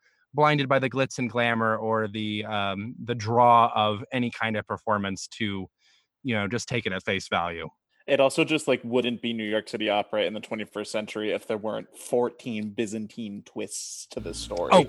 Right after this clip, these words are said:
Speaker 1: absolutely not. <laughs>
Speaker 2: But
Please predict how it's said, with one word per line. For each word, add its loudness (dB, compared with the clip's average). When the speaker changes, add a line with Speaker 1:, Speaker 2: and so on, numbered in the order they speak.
Speaker 1:
absolutely 4
not. 0
<laughs> 8
Speaker 2:
But 4